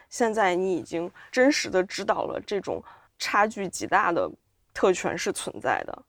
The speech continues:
就是甚至我上的学校也不是特别好的学校，它的差距已经那么大。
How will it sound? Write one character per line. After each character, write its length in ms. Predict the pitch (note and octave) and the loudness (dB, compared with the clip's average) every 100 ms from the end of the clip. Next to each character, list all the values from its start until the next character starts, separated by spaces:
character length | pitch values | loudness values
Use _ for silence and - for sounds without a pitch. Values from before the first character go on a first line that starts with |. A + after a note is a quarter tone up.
| _ _ _ | _ _ _
就 120 | G3 | -6
是 220 | G#3 G3 | 0 0
甚 220 | G3+ A#3 A3 | 0 -2 0
至 260 | G3 F3 - _ _ | 4 2 2 _ _
我 260 | - F3 D3 | 0 2 2
上 300 | - A#3+ G#3 | 4 4 4
的 80 | F3+ | 0
学 140 | E3 | 0
校 200 | F#3 E3 | 2 2
也 120 | C#3+ | 0
不 120 | - | -6
是 260 | - E3 C3 - _ - | -4 -2 -2 -6 _ 2
特 180 | - | 6
别 120 | F#3+ C#3+ | 8 8
好 220 | - - | 6 2
的 100 | F#3 | -2
学 160 | - G3+ | -4 -10
校， 280 | - - - | -10 -10 -12
它 200 | - G#3+ | 2 6
的 140 | G#3 G3 | 6 4
差 220 | - F#3+ | 4 4
距 140 | G3+ | 4
已 40 | - | -2
经 160 | D#3+ | -2
那 80 | D#3+ | -2
么 140 | G2 | -2
大。 200 | F#2+ F#2+ | -2 -2